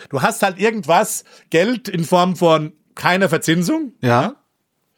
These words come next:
Speaker 1: und du hast eine, eine, eine, eine Anlagemöglichkeit, eine sichere Anlagemöglichkeit, die dir einen positiven Nomin-, einen signifikant positiven Nominalzins bringt. Das ist sozusagen die stilisierte, das ent-, stilisierte Entscheidungsproblem,
Speaker 2: Aha.
Speaker 1: ja.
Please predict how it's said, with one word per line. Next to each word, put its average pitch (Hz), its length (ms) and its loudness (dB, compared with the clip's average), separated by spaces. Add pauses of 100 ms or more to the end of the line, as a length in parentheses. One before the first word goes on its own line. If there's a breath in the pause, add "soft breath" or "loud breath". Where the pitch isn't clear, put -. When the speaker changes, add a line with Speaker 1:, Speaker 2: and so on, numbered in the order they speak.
(260 soft breath)
Speaker 1:
und 208 260 2
du 185 120 2
hast 185 300 0
eine, 170 480 2
eine, 160 440 2
eine, 143 460 0
eine 147 180 -4
Anlagemöglichkeit, 180 1120 0
eine 143 200 -2
sichere 165 320 -2
Anlagemöglichkeit, 143 920 0 (320 loud breath)
die 151 120 2
dir 156 160 2
einen 151 160 2
positiven 135 560 0
Nomin-, 131 260 2
einen 135 320 0
signifikant 143 640 0
positiven 127 560 -2 (240 loud breath)
Nominalzins 113 760 -2
bringt. 95 260 -8
Das 165 180 0
ist 151 80 -2
sozusagen 156 340 0
die 143 100 -2
stilisierte, 151 720 0 (260 loud breath)
das 139 120 0
ent-, 147 160 0
stilisierte 139 560 0
Entscheidungsproblem, 110 600 -4
Speaker 2:
Aha. 127 260 2
Speaker 1:
ja. - 120 -4